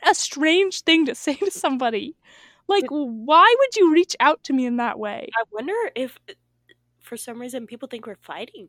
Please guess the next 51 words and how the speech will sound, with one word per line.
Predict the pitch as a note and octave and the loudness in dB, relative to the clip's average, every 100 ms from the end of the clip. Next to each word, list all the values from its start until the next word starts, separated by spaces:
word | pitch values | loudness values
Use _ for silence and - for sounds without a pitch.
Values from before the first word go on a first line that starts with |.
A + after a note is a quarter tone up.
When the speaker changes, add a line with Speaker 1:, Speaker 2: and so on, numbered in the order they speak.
| - | -20
Speaker 2:
maybe. | C#3 D#3 D3+ - _ _ _ _ _ | -20 -20 -20 -20 _ _ _ _ _
Speaker 1:
Why | B3+ A#3+ C4 | -8 -6 -2
would | G#4 A#4 | 0 0
people, | - A#4 G#4+ - _ | -2 -10 -10 -12 _
okay, | C4+ C4 B3+ | -2 0 -2
no, | A3+ G3+ | -2 -4
Camille, | G3+ G3 | -10 -8
people | D4+ F4 | -6 -2
don't | E4 | -2
think | B3+ A3+ | -2 -6
that. | G3 | -6
This | B3 | -8
is | C4+ | -8
just | C#4 A#3+ | -8 -8
a | |
crazy | - B3 A#3 G#3 | -6 -2 -2 -4
Speaker 2:
Okay, | - | -8
Speaker 1:
person. | G#3+ G3+ G3+ - | -8 -8 -10 -10
Speaker 2:
okay, | - _ _ F3+ | -16 _ _ -16
okay, | - D3+ _ | -14 -20 _
you're | E3+ | -12
right. | C#3+ C#3+ _ | -10 -12 _
<laughs> | _ | _
Speaker 1:
We | A#3+ C#4+ | -6 0
haven't | F4+ G4 E4+ | 0 2 2
reached | D4+ D#4+ - | 2 0 0
that | B3+ A#3 | 0 0
part | B3 A#3 | -2 -4
of | |
the | G#3+ | -4
podcast | - A3 G#3 G3+ F#3 - | -6 -6 -6 -10 -10 -8
where | G#3 | -8
we, | G#3 G#3 | -8 -6
like, | G3 G3+ - G3+ | -8 -8 -12 -12
fake | - - A#3 - | -16 -4 -4 -2
a | A3 | -8
giant | G#3 G3+ G3 _ | -6 -6 -8 _
feud | A3 A3 G3 | -10 -10 -10
between | G3+ - F#3 | -14 -14 -14
us | F3+ - | -14 -14
for, | - G3 F#3+ F#3+ _ _ | -14 -12 -12 -16 _ _
for, | _ G3+ F#3+ | _ -10 -6
Speaker 2:
Not | G3 F#3+ | -4 -6
Speaker 1:
uh, | |
Speaker 2:
yet. | - - - _ _ | -8 -16 -20 _ _
We're | G#3 | -6
only | G#3 F#3+ | -4 -4
Speaker 1:
attention. | F#3+ G#3+ A3+ | -8 -12 -18
Speaker 2:
seven | E4+ _ - | -20 _ -20
episodes | E3+ - D#3+ D3+ _ | -16 -16 -16 -20 _
deep. | D#3+ D#3 | -20 -20